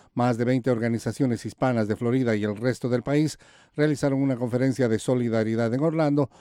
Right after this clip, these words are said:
para llamar la atención al número de latinos que murieron o resultaron heridos en la matanza.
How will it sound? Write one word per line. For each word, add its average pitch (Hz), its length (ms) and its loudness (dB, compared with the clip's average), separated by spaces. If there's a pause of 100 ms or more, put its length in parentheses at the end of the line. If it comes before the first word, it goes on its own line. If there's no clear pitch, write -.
(200)
para 170 160 -2
llamar 135 200 0
la 127 100 0
atención 127 400 0
al 117 160 0
número 123 280 2
de 110 100 0
latinos 127 420 0
que 196 100 -2
murieron 117 540 2 (240)
o 117 100 -2
resultaron 117 800 0
heridos 107 520 -2
en 95 200 -6
la 98 100 -4
matanza. 98 680 -10